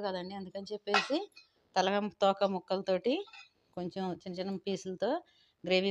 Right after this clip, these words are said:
కూడా చేశాను. కానీ ఇదైతే వీడియో తీయలేదండి, ఇది అది మొత్తం లెంత్ ఎక్కువైపోద్దని చెప్పేసి వీడియో అయితే తీయలేదు. ఓకే ఫ్రెండ్స్, ఈ రోజుకంతే, ఇంతేనండి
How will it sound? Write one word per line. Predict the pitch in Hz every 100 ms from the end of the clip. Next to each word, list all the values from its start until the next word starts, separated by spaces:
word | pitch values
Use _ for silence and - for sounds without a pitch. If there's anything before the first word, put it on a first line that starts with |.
| 190
కూడా | 190 180
చేశాను. | 180 185 202 240
కానీ | 196 185
ఇదైతే | 190 190 226
వీడియో | 202 196 185
తీయలేదండి, | 190 190 185 165 165 170 175
ఇది | 165 190 190
అది | 175 180
మొత్తం | 170 - 185
లెంత్ | 175 175
ఎక్కువైపోద్దని | 185 - 180 - 175 170 175
చెప్పేసి | 165 - 165 170 180
వీడియో | 175 170
అయితే | 175 -
తీయలేదు. | 185 180 175 262 - _ _ _ _ _ _ _ _ _ -
ఓకే | 220 240 262
ఫ్రెండ్స్, | 277 262 262
ఈ |
రోజుకంతే, | 247 240 254 240 262 247
ఇంతేనండి | 226 240 233 233